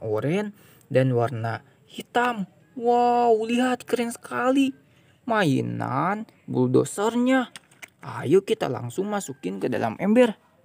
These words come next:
Wow, tiga mainan udah terkumpul. Ayo kita cari lagi mainannya.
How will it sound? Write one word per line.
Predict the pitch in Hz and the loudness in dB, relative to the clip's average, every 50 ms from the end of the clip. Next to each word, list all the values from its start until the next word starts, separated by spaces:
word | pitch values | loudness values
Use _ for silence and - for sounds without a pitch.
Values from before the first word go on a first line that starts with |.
| _ _ _ - - _ - - - - - - | _ _ _ -20 -8 _ -4 -2 -2 0 4 6
Wow, | - 269 277 185 120 95 - - - - | 6 8 8 8 6 4 2 0 -4 -4
tiga | 139 127 131 139 | -2 0 2 2
mainan | 127 120 123 120 123 127 131 160 185 202 208 214 214 202 165 | 2 2 0 -2 -2 -2 -2 2 4 4 4 4 4 2 0
udah | 143 123 117 | 0 0 0
terkumpul. | - - 131 - - 202 220 226 226 - 254 262 262 233 170 - _ _ _ _ _ _ _ _ _ - | 2 0 -2 0 0 0 0 0 0 0 2 2 4 4 2 0 _ _ _ _ _ _ _ _ _ -4
Ayo | 123 110 113 127 165 180 | -2 0 0 0 2 2
kita | - 208 - 160 - | 0 0 0 -2 0
cari | - 135 113 113 117 | 0 0 0 0 0
lagi | 147 156 208 220 | 0 0 0 2
mainannya. | 226 226 233 240 240 254 262 262 269 269 247 | 4 4 6 6 6 6 6 6 6 4 4